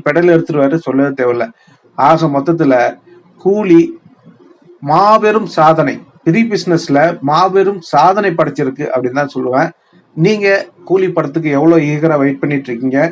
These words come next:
கூலி படம் எவ்வளவு வசூல் பண்ணும் அப்படின்றத கண்டிப்பா கமெண்ட்ல சொல்லுங்க. இந்த படத்தை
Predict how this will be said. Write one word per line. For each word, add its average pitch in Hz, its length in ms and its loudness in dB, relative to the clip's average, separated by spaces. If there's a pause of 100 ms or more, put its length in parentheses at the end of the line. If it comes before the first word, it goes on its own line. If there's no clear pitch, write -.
(800)
கூலி 220 300 2
படம் 170 260 2 (180)
எவ்வளவு 180 320 0
வசூல் 165 320 -2
பண்ணும் 147 300 0 (120)
அப்படின்றத 135 540 -2 (140)
கண்டிப்பா 139 300 -6 (100)
கமெண்ட்ல 135 400 -2
சொல்லுங்க. 120 260 -6 (520)
இந்த 135 180 2 (120)
படத்தை 185 340 0